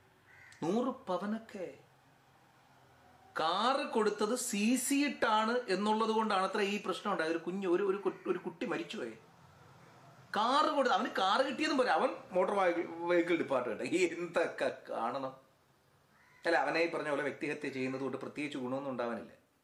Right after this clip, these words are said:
ആ പെൺകുട്ടി അതുവരെ എത്തുന്ന സാഹചര്യമാണ് നമ്മൾ ചിന്തിക്കേണ്ടത്. ആലോചിക്കുക, നിരന്തരമായി പീഡനത്തിന് ഇരയാകുന്ന ഒരു കുട്ടിയാണ്. നിരന്തരമായ ഒരു പെൺകുട്ടി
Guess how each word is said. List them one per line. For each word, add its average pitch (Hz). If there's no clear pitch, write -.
ആ 208
പെൺകുട്ടി 233
അതുവരെ 247
എത്തുന്ന 220
സാഹചര്യമാണ് 214
നമ്മൾ 160
ചിന്തിക്കേണ്ടത്. 135
ആലോചിക്കുക, 185
നിരന്തരമായി 196
പീഡനത്തിന് 165
ഇരയാകുന്ന 135
ഒരു 113
കുട്ടിയാണ്. 107
നിരന്തരമായ 185
ഒരു 170
പെൺകുട്ടി 143